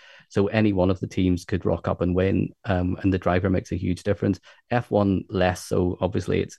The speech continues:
it's more to do with the car and the engineers and the, you know, the aero time they've got and, and, and all of that. But I, I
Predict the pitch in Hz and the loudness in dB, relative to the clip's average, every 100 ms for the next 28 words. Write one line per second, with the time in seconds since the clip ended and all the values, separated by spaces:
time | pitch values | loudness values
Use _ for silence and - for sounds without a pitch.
0 | - - 90 90 87 92 90 92 - 87 | -12 -2 0 0 -2 -4 -4 -4 -2 0
1 | 87 87 85 87 87 92 90 90 90 98 | 2 2 0 -2 0 0 0 0 0 -2
2 | 92 92 87 - - - - 90 87 87 | -2 -2 -2 -6 -18 -18 -2 0 2 0
3 | - _ 95 92 92 92 87 90 87 87 | -2 _ -2 2 0 0 0 2 2 0
4 | - 85 82 87 87 - 90 87 - - | 0 -2 0 0 -2 -2 -4 -4 -6 -2
5 | 92 85 85 95 90 - - - _ - | 0 0 0 0 0 -6 -20 -20 _ -4
6 | 110 - _ _ 113 - 131 | -4 -4 _ _ -10 -2 -2